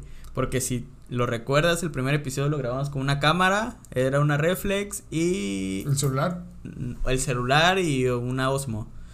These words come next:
Speaker 2: Ah.
Speaker 1: que no nos dan la gran calidad, güey. En cuanto a iluminación, no estábamos tan bien, güey. Creo, no sé si ahorita estamos muy bien, güey, pero pues siento que está
Speaker 2: Pues ya no
Speaker 1: saliendo
Speaker 2: estamos
Speaker 1: mejor.
Speaker 2: a como
Speaker 1: Ajá, ya no
Speaker 2: estábamos.
Speaker 1: estamos tan mal.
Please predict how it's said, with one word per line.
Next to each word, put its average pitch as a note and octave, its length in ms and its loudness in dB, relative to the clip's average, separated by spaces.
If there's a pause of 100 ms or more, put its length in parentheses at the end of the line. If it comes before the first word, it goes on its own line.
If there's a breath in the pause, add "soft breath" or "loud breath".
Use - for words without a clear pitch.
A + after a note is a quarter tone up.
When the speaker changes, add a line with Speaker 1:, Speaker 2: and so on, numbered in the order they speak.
Speaker 2:
Ah. - 220 -6
Speaker 1:
que B2 460 4
no B2 480 -2 (240)
nos C#3 240 2
dan B2+ 220 0
la B2 100 -2
gran A#2 200 -4
calidad, B2+ 400 -2
güey. B2+ 140 -4 (420 loud breath)
En C3+ 160 2
cuanto C3+ 240 4
a C3 40 6
iluminación, C3 680 4
no D3+ 100 4
estábamos D3 800 2
tan A2+ 260 -6
bien, C3+ 240 0
güey. C#3+ 160 -2
Creo, D#3+ 160 2
no F3+ 180 0
sé G#3+ 140 -2
si G#3 100 4
ahorita G3+ 200 4
estamos G3+ 240 0
muy G3+ 200 -2
bien, G#3 220 0
güey, G#3 200 -2
pero C#3+ 280 0
pues A#2+ 220 -2
siento - 340 -4
que C3 80 -2
está - 220 -2
Speaker 2:
Pues B2+ 80 2
ya C3+ 80 2
no - 20 8
Speaker 1:
saliendo F3+ 220 8
Speaker 2:
estamos F3 260 6
Speaker 1:
mejor. F3+ 140 8
Speaker 2:
a F3 40 2
como C#3 120 4
Speaker 1:
Ajá, B2+ 120 2
ya B2+ 120 4
no - 80 6
Speaker 2:
estábamos. C#3 240 4
Speaker 1:
estamos - 20 -2
tan A#2+ 120 -4
mal. B2 160 -4